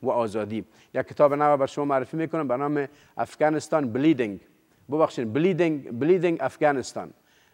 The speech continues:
بلیدینگ افغانستان. شما این کتاب بخواین، این کتاب بک-، بعضی چیزایش من موافق نیستم، اما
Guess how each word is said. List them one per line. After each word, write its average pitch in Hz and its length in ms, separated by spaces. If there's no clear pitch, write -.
بلیدینگ 151 640
افغانستان. 127 720
شما 139 220
این 131 80
کتاب 151 380
بخواین، 165 300
این 120 100
کتاب 123 440
بک-، - 160
بعضی 131 480
چیزایش 156 360
من 147 180
موافق 135 400
نیستم، 202 400
اما 127 400